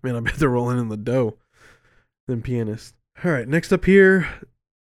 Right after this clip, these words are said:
Texas added over six hundred fifty thousand jobs in twenty twenty-two. Way more than any <laughs> other state in the nation.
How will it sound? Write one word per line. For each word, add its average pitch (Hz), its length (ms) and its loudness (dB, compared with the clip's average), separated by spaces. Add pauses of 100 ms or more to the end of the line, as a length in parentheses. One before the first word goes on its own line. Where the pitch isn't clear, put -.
(120)
Texas 185 520 0
added 156 380 4
over 127 280 2
six - 320 -8
hundred 180 340 0
fifty 160 340 -2
thousand 127 520 -2
jobs 117 480 -2
in 110 120 -10
twenty 113 260 -10
twenty-two. 117 640 -8 (680)
Way 165 320 4
more 113 320 0
than 107 220 -10
any 131 200 -4
<laughs> - 20 -6
other 101 200 -8
state 127 400 -10
in 120 140 -12
the 107 80 -12
nation. 113 440 -16